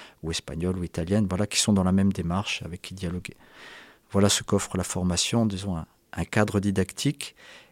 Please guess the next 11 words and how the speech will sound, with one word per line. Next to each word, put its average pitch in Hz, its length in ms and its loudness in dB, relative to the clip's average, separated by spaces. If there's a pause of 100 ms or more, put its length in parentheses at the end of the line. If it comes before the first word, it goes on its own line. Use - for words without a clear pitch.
(140)
et 117 100 4
aussi 113 260 2
la, 98 220 0 (140)
une 98 200 0
mise 117 320 4
en 110 120 6
contact - 600 -2
plus - 240 -4
directe 98 540 -4 (380)
avec, 90 440 -4
euh, 76 380 -10